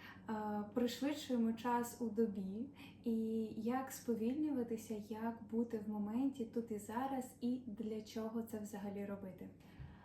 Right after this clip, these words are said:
Але для початку пропоную пройти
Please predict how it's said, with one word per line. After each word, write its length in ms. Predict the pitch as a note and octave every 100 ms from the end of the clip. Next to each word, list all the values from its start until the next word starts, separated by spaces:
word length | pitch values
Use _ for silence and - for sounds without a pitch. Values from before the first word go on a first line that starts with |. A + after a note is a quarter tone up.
| - -
Але 240 | B3 A#3 D4
для 180 | D#4
початку 680 | D4 A#3 - G#3+ G3 - - E4+ - -
пропоную 580 | A3+ A3 G#3+ C4 D#4
пройти 640 | - A3 G#3 - C4+ C#4+